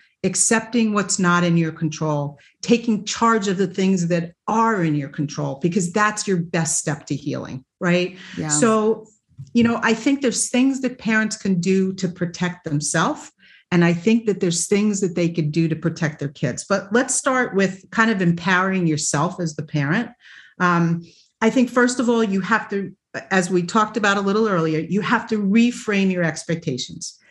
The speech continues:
Speaker 1: and be realistic about their ability to co-parent with you, right? You have to expect the challenges. You, you have to understand what you're dealing with and that it's not gonna be an easy road.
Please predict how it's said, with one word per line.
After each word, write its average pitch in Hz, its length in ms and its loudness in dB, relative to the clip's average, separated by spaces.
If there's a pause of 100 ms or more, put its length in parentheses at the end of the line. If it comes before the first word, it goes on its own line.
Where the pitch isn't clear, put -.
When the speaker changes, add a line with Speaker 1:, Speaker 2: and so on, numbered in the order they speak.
(240)
Speaker 1:
and 185 160 6
be 190 140 4
realistic 202 760 2
about 156 560 0
their 170 360 4
ability 143 440 -2
to 147 160 -6
co-parent 120 580 -6
with 123 220 -12
you, 127 180 -12
right? 165 340 0
You 185 120 2
have 226 340 2
to 202 120 0
expect 170 500 -2
the 165 60 -6
challenges. 139 680 -4
You, 160 180 -2
you 170 180 4
have 190 440 0
to 165 340 2 (760)
understand 190 840 2
what 220 200 0
you're 226 100 2
dealing 180 380 2
with 156 320 -2 (160)
and 165 180 4
that 160 120 0
it's 151 180 -2
not 170 220 2
gonna 170 180 2
be 156 200 2
an 147 80 2
easy 143 380 0
road. 127 360 -4